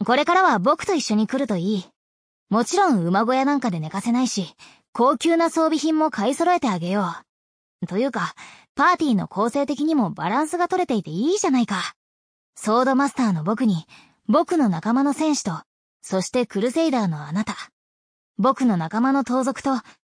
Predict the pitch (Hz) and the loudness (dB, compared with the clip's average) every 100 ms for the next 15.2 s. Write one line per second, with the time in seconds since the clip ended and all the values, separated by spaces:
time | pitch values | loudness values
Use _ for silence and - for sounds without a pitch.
0 | _ 233 311 330 349 349 339 247 180 160 | _ 0 2 2 0 2 2 2 0 -2
1 | 190 247 254 202 156 147 220 311 277 214 | -2 0 0 0 0 -4 -4 -2 -2 -2
2 | 170 - - _ _ _ _ _ _ 180 | -6 -8 -16 _ _ _ _ _ _ -2
3 | 175 220 262 233 202 - 311 427 370 277 | 0 2 2 2 0 0 2 2 4 2
4 | 262 208 170 - - 370 330 208 185 214 | 2 2 0 -4 -2 2 2 0 -2 -2
5 | 277 240 330 320 277 233 214 220 - - | -2 2 2 2 2 2 0 0 -4 -8
6 | _ _ _ _ _ _ _ _ _ _ | _ _ _ _ _ _ _ _ _ _
7 | _ - 226 285 - _ 196 151 - _ | _ -2 0 0 -2 _ -8 -8 -12 _
8 | _ _ _ _ 208 277 311 320 269 311 | _ _ _ _ 0 2 4 2 0 -2
9 | - 214 170 165 196 - 220 185 147 - | -2 -2 0 0 -2 0 0 0 -2 -10
10 | - - _ _ _ _ _ 180 170 160 | -20 -20 _ _ _ _ _ -8 -8 -8
11 | - - - - _ 185 196 - 262 196 | -12 -14 -20 -20 _ -2 -2 0 0 0
12 | 156 - 214 233 233 247 247 226 247 240 | -2 -2 0 2 0 0 0 0 0 0
13 | 196 156 147 208 262 269 277 269 196 165 | -2 -2 -2 0 0 0 0 0 0 -2
14 | 156 170 208 240 202 156 - 175 160 143 | -2 0 2 2 0 -2 -6 -8 -8 -10
15 | 139 | -16